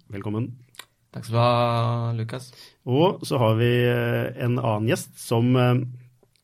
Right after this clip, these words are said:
Speaker 1: eh, jobber i et veldig spennende selskap, nemlig Ottovo, og da kan dere gjette dere til at dette her er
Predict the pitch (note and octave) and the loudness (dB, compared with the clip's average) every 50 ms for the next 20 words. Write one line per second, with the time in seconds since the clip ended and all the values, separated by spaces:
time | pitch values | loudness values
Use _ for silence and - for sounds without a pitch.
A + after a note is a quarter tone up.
0 | _ _ - - C3 B2 A2+ A2 A2+ B2 B2+ A#2 A2+ A2 A#2+ B2 B2 C3 A#2+ B2 | _ _ -8 -6 -2 -2 0 2 2 2 2 2 2 2 0 2 0 0 0 2
1 | B2 B2+ A2+ A2+ A2+ A2+ - - C#3 D#3+ F#3+ F3 - A#2+ A2 G#2+ G#2+ A2 - A#2 | 2 0 2 2 2 2 0 2 0 0 0 0 0 0 2 2 0 -2 -4 -6
2 | - - C3 C3 D#3+ G3 F3+ D3 B2 A2+ A2 A#2 A2+ A2 G#2+ A2+ A2+ A2+ A2+ A#2 | -6 -4 -2 -2 0 0 0 0 0 0 2 2 2 2 4 4 4 4 2 2
3 | - - A#2+ A#2+ B2+ B2 B2 G#2 G2 G2 - A#2+ A2+ - - G#2+ A2 - - - | 0 -2 -2 -2 -2 -4 -4 -6 -8 -6 -4 -4 -4 -4 -4 -8 -8 -10 -12 -10
4 | - B2 A2+ A2+ - A2 G2+ G#2 G#2 G#2 A2+ G#2+ G#2+ A#2 | -6 -6 -6 -4 -4 -6 -4 -4 -2 -2 -4 -4 -6 -6